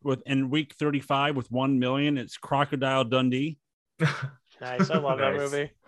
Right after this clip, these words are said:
Speaker 1: Uh, coming in number nine in its ninth week with one point one million is Blind Date. It's a Bruce Willis, Kim Basinger movie. <laughs>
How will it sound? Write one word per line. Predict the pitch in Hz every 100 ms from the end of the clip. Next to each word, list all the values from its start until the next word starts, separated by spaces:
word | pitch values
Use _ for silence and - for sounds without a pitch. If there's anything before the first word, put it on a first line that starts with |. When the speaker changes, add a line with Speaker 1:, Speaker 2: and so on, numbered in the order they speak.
| - - 131 170 180
Speaker 1:
Uh, | 131 135 -
coming | 165 165
in | 165
number | 165 156
nine | 143 147 160 165
in | 151
its | 139 - 123
ninth | 131 139 156 143
week | 151 156 -
with | 135 117
one | 143 143
point | 151 131
one | 123 135 151
million | 147 151 156
is | 131 107
Blind | 101 120 131 143 131 107
Date. | 113 147 - -
It's | 120
a | 127
Bruce | 110 120 131 -
Willis, | 104 123 135 131 -
Kim | - 147 131
Basinger | 98 107 - 143 139 147 139 - _
movie. | 143 147 175 156 _ _ _ _ _ _
<laughs> | _